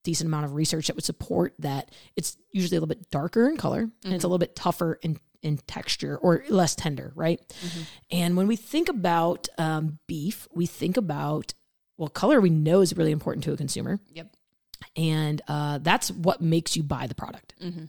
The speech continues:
Speaker 1: Color and marbling in beef is what makes you buy the product. Um, what makes you go back and buy a product, there's a lot of data,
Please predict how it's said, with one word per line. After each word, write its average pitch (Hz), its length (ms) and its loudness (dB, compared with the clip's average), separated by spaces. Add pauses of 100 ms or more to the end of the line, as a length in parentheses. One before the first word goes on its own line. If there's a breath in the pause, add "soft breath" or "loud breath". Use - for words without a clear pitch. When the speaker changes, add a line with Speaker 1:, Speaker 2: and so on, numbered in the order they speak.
Speaker 1:
Color 202 240 6
and 208 80 8
marbling 156 320 4
in 156 60 4
beef 139 260 0
is 156 180 -6
what - 160 -4
makes 143 160 -2
you 131 40 -4
buy - 120 -6
the - 60 -12
product. - 260 -10 (540 loud breath)
Um, 160 360 2
what - 280 2
makes 185 260 2
you 185 80 2
go 151 180 0 (160)
back 381 420 -2
and 156 100 0
buy 131 100 -4
a 104 80 -10
product, - 440 -10 (200)
there's 143 140 -10
a 135 40 -6
lot 120 160 -8
of - 220 -14
data, 165 300 0